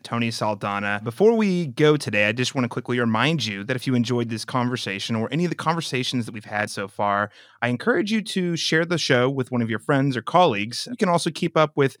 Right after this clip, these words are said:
all the past episodes, as well as future episodes of Masters of Digital Transformation,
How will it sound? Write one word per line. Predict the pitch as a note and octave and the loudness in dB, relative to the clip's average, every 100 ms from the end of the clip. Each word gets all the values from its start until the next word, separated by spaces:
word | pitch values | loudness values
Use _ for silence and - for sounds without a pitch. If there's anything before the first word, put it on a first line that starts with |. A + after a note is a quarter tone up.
| - - - | -20 -14 -4
all | A#2+ | -2
the | A#2+ | -2
past | - F3+ E3+ | -2 0 0
episodes, | F3 E3 - F3+ F3+ - _ _ - | -2 -2 -2 -2 -2 -6 _ _ -10
as | F#3+ | 0
well | C4 | 2
as | B3+ - | 4 2
future | G#3+ E3 | 0 0
episodes | D3 C3+ B2+ | 0 0 -2
of | A#2+ | -2
Masters | A#2 A2+ - A#2 | -2 -2 -2 -4
of | G#2 | -6
Digital | A2+ A#2 | -4 -4
Transformation, | - A#2 A2 A#2 A2 - A#2 | -2 -4 -2 -2 -2 -2 -2